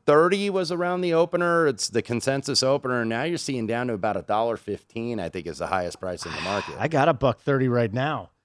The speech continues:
Speaker 2: So that's the full game, though. I want the first five. I wonder where that line's, 'cause if you're gonna give me plus money on the first five with Alcantara against Bassitt, I'm gonna take it.
Speaker 1: You're probably, I think, uh, I think, uh, you could find maybe a dollar five out there. I'm
Speaker 2: I'll
Speaker 1: seeing
Speaker 2: take it.
Speaker 1: one actually at Bet M G M, so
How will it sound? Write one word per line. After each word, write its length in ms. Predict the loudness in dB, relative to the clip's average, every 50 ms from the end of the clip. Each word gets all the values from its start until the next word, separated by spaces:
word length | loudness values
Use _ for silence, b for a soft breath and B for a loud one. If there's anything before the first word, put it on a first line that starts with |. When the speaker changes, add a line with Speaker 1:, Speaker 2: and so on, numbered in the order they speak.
| _ _ _
Speaker 2:
So 300 | 2 4 6 6 6 6
that's 240 | 6 4 4 4 2
the 100 | 0 0
full 280 | 2 4 4 6 6
game, 180 | 6 2 2 2
though. 100 | 2 4
I 100 | 4 4
want 200 | 4 4 2 2
the 60 | -2
first 360 | -4 -4 -6 -6 -6 -8 -4
five. 460 | 0 2 2 2 2 0 -2 -4 -2 0
I 80 | 0
wonder 320 | 4 6 6 6 8 8 8
where 160 | 8 8 8
that 240 | 8 8 6 6 4
line's, 280 | 2 2 2 0 -2 B B B B B -2
'cause 160 | -2 2 2
if 80 | 4 6
you're 140 | 6 6
gonna 160 | 6 6 4 4
give 120 | 4 4
me 120 | 2 2
plus 340 | 0 2 4 4 4 4 4
money 240 | 4 4 6 6 6
on 80 | 4 2
the 60 | 2
first 340 | 4 4 2 2 2 2 2
five 240 | 4 6 6 4
with 100 | 4 4
Alcantara 560 | 4 6 4 4 2 -4 -2 0 2 2 2 2
against 240 | 0 0 -2 -2
Bassitt, 380 | -2 0 0 0 -2 -4 -4 -6
I'm 60 | -6
gonna 160 | -6 -6 -6
take 280 | -6 -2 -2 -2 -2 -4
it. 140 | -12 -14 _ _ 0
Speaker 1:
You're 160 | 4 4 4
probably, 640 | 6 6 6 6 6 6 4 2 2 2 4 4
I 80 | 4 4
think, 240 | 4 0 -4 0 2
uh, 160 | 2 4 4
I 140 | 4 2 0
think, 260 | 0 0 -2 -4 0
uh, 120 | 2 2 2 2 0
you 120 | -2 -4
could 160 | -4 -4 -4
find 280 | -2 -2 -2 0 -2 -2
maybe 220 | -4 -6 -6 -8
a 40 | -8
dollar 360 | -4 -2 0 2 2 2 0
five 320 | -2 -2 -2 0 0 0 0
out 240 | 0 0 0 -2 -4
there. 120 | -6 -6
I'm 140 | -6 -4 -4
Speaker 2:
I'll 60 | -4
Speaker 1:
seeing 160 | 0 2 2
Speaker 2:
take 120 | 2 2 0
it. 60 | -2
Speaker 1:
one 100 | -2 -2
actually 360 | -4 -4 -6 -6 -10 -8 -8
at 120 | -10 -8
Bet 180 | -6 -4 -4 -4
M 160 | -4 -8 -10
G 220 | -14 -14 -10 -6 -4
M, 460 | -2 -2 -2 -2 -4 -6 -8 -12 -10
so 400 | -6 -2 0 2 2 2 0